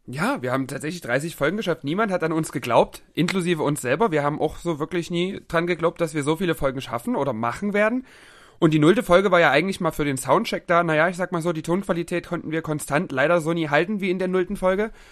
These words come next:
Aber trotz allem freuen wir uns sehr, dass ihr immer noch oder jetzt erst recht an unserer Seite steht als beste Podcast-Community der Welt.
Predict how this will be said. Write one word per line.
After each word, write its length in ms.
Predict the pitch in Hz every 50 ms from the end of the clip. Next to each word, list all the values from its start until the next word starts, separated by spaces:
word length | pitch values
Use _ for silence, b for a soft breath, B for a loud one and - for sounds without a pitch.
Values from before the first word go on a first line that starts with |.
| B B B B B B
Aber 220 | - 139 143 151
trotz 260 | - - 175 - -
allem 200 | - 147 165 190
freuen 280 | 165 - - 143 170 202
wir 120 | 196 170
uns 200 | 160 190 175 -
sehr, 380 | - 120 131 151 175 180 185 185
dass 220 | 160 143 139 -
ihr 180 | 117 147 151 143
immer 200 | 175 220 254 240
noch 260 | 196 196 214 - -
oder 460 | - 139 151 147 139 139 139 139 b b b b b b b
jetzt 300 | - 120 156 214 202 -
erst 280 | 160 151 170 - - -
recht 280 | 139 160 165 - - -
an 100 | 143 127
unserer 360 | 151 165 160 160 151 147 127
Seite 260 | 127 131 143 143 143
steht 340 | - - 131 127 131 127 -
als 280 | 117 117 123 - -
beste 340 | - - 156 190 196 - 208
Podcast-Community 960 | 160 156 160 165 - 165 151 143 - - - 135 131 139 139 139 - - 139
der 200 | 123 123 123 117
Welt. 460 | 127 160 180 170 147 135 143 143 139